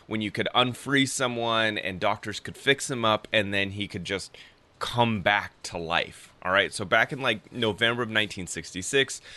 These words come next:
doctors had found, like, a, uh, a lump of cancer on one of his lungs. They did the surgery. He ended up dying two weeks later. And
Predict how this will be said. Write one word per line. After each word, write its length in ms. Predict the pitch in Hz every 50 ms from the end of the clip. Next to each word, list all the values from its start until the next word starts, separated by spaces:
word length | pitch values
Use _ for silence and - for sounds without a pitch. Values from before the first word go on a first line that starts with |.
| - - - - - -
doctors 440 | 131 113 107 110 - 117 107 95 -
had 180 | 104 95 87
found, 560 | - - 98 92 95 92 90 92 92 87 -
like, 240 | - 82 87 85 -
a, 260 | 87 82 78 76 76 73 80 85 - - - - _ _ _ _ _ _ _ - - - -
uh, 240 | 90 90 80 - - -
a 120 | - - 92
lump 340 | 90 95 107 117 117 113 107
of 160 | 95 - -
cancer 560 | - - - 113 110 110 107 - - 82 -
on 200 | - 85 90 87
one 120 | 87 90
of 80 | 90 80
his 220 | 87 80 73 67
lungs. 680 | - 95 110 131 135 107 80 80 82 92 101 104 - - - - - - - - - -
They 560 | - 87 92 92 90 90 90 90 87 85 80 - - -
did 200 | - 127 139 139
the 60 | 147
surgery. 680 | 139 - - 120 104 95 87 - 92 90 90 87 85 82
He 200 | 92 101 98 101
ended 220 | 107 107 95 82
up 160 | 92 85 76
dying 340 | 73 92 87 82 82 85 85
two 200 | 80 - - 87
weeks 280 | 78 80 80 - - -
later. 540 | 90 104 123 131 127 85 80 76 78 85 - - - - - - - -
And 600 | - 104 101 95 92 92 90 90 90 85 - -